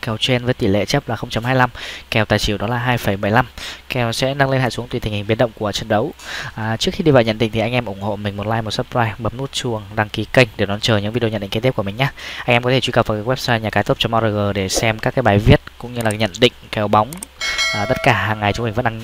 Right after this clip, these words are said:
đăng tải các cái bài viết lên đó ha. Cảm ơn anh em rất nhiều. Hai đội sẽ đá với nhau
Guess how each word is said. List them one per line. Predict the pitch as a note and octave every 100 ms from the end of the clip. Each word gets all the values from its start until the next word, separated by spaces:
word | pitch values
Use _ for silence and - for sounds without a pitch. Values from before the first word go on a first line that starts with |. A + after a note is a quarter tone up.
| A#2
đăng | A2+
tải | A#2+ A2 F2+
các | A#2+
cái | A#2+
bài | G#2
viết | C3
lên | B2+ A2
đó | G#2
ha. | C3+ C#3 B2 - - -
Cảm | G#2
ơn |
anh | A2+
em | A2
rất | B2+
nhiều. | B2 G#2 - - - - -
Hai | - E3
đội | D3
sẽ | - D#3+ D#3 D#3 E3 D#3+ - -
đá | B2+ D3
với | D#3
nhau | D#3+ F3